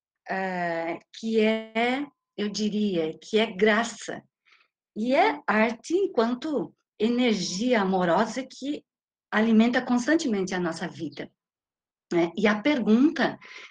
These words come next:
eh, de fundo aqui, eh, ao a-, abordar esse tema,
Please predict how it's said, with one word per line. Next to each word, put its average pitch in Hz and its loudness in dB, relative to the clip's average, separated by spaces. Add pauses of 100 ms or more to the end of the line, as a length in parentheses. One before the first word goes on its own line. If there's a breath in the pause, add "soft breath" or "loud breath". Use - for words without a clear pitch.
eh, 175 0
de 175 2
fundo 202 2
aqui, 208 -4 (760 loud breath)
eh, 185 0 (140)
ao 196 2
a-, 196 0
abordar 185 0
esse 185 -4
tema, 240 0